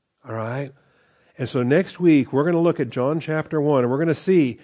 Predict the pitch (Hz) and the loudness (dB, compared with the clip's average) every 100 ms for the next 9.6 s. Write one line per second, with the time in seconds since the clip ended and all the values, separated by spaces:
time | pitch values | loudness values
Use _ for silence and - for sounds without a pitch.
0 | - - _ _ 180 196 202 185 185 180 | -20 -20 _ _ 4 6 6 6 2 2
1 | 170 - 113 110 _ _ _ _ _ _ | -2 -2 -8 -10 _ _ _ _ _ _
2 | _ _ _ - 143 147 156 147 - - | _ _ _ 0 2 4 4 2 0 -6
3 | 180 190 170 131 139 147 165 175 151 156 | 0 2 4 0 -2 0 0 0 -2 -2
4 | 151 143 143 147 139 135 139 135 143 131 | -2 0 -2 -2 -2 -2 -2 -4 -4 -4
5 | 117 120 143 165 160 165 139 110 139 151 | -4 -2 0 0 0 0 -2 -2 0 2
6 | 135 127 127 - - 127 123 123 110 123 | 2 0 -2 -8 -8 -4 -2 -2 -2 -2
7 | 131 143 123 117 135 156 143 135 117 - | 0 0 -2 -2 2 6 6 4 0 -8
8 | 151 131 - 123 110 107 123 143 139 123 | -6 -6 -4 -6 -6 -4 -2 0 0 -2
9 | 127 143 143 131 120 113 | -2 0 0 0 -4 -10